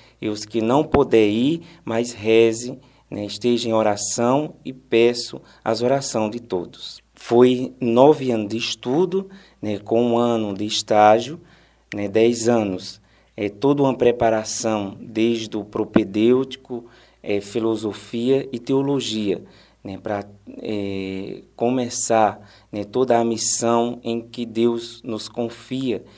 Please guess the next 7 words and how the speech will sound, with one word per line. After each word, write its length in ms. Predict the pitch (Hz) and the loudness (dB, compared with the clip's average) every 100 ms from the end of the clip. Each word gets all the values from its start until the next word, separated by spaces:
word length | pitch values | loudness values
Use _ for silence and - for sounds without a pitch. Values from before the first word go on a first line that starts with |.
| _ - | _ -8
né? 120 | 104 | -4
Deus 320 | 104 123 120 | 2 2 2
nos 200 | 113 110 | -4 -4
envia, 520 | 113 101 98 92 - - - - _ | -6 -6 -8 -8 -10 -14 -20 -20 _
né? 100 | 98 | -6
O 60 | 101 | -4
chamado, 800 | - - 117 113 117 139 - | -4 -2 0 6 6 6 0